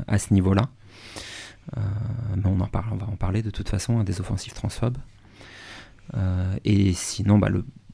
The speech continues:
l'événement, moi, qui m'a en tout cas beaucoup tenu occupé, c'était la, l'organisation des Journées du Soin Communautaire,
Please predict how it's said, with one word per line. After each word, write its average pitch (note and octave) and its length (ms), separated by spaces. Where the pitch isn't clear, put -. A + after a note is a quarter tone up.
l'événement, G#2 480
moi, G#2 160
qui - 120
m'a G2+ 80
en - 120
tout - 100
cas - 160
beaucoup G#2 360
tenu G#2+ 200
occupé, G#2 400
c'était G2 320
la, F#2+ 140
l'organisation F#2+ 480
des F#2+ 80
Journées F2+ 240
du F#2 80
Soin F#2 160
Communautaire, F#2+ 560